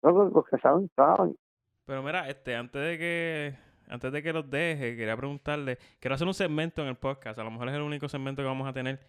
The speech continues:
Speaker 2: y es la canción de la semana. ¿Qué canción tú estás escuchando esta semana que tú dices, "Papi, esto está duro"?
Speaker 1: Canción de la semana.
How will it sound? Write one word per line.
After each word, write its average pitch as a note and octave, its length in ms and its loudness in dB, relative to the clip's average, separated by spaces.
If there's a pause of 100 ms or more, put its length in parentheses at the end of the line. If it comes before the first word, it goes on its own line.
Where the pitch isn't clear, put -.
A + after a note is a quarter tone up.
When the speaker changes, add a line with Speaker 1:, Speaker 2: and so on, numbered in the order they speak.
(460)
Speaker 2:
y B2+ 180 -6
es D3+ 360 0
la B2+ 140 -2
canción A#2 340 -8
de C3 80 -2
la C3 100 -2
semana. A2 460 -4
¿Qué A2 120 -10
canción B2+ 280 -8
tú B2+ 60 -6
estás B2+ 260 -8
escuchando B2 400 -10
esta A#2 140 -10
semana G2 400 -6
que F#2+ 80 -6
tú G#2 140 -4
dices, G2 600 -6 (520)
"Papi, G#2+ 200 -6
esto G#2+ 140 -10
está A2 220 -10
duro"? G2+ 300 -8 (220)
Speaker 1:
Canción G#2+ 640 4
de D#3 100 8
la - 200 4
semana. - 680 -6